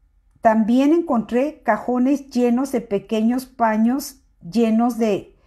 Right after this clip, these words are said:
de ellas. No sé por qué, dice, ah, también duplicados de llaves, como veinte duplicados de la misma llave.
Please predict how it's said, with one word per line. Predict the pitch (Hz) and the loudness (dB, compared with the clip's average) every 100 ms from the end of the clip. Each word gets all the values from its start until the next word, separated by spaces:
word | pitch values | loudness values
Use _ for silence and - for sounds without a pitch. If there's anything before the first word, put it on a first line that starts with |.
| _ _ - | _ _ -8
de | 175 214 | -2 0
ellas. | 233 233 226 196 | 2 2 2 2
No | 208 220 | -2 -2
sé | - | -2
por | 269 247 240 | -4 -6 -4
qué, | 262 254 | -2 -2
dice, | 233 220 214 196 185 - _ _ _ _ _ - - | -2 -2 -2 -2 -2 -14 _ _ _ _ _ -20 -6
ah, | 202 190 185 165 - - | 0 0 0 -4 -14 0
también | 175 214 220 254 285 339 226 | 2 2 2 2 2 0 -2
duplicados | 233 220 214 - 220 240 269 | -2 -2 -4 0 0 0 -4
de | 226 180 | -4 0
llaves, | 226 220 226 262 | 0 2 0 -4
como | - 208 208 196 180 | -4 -2 0 -2 -2
veinte | 240 269 269 339 | -2 0 -2 -4
duplicados | 302 202 190 202 196 208 233 | -6 -8 -4 0 0 0 -4
de | 208 | -2
la | 185 | -2
misma | 180 185 175 208 208 | -2 -4 -6 -6 -6
llave. | - 233 226 214 | 0 2 2 0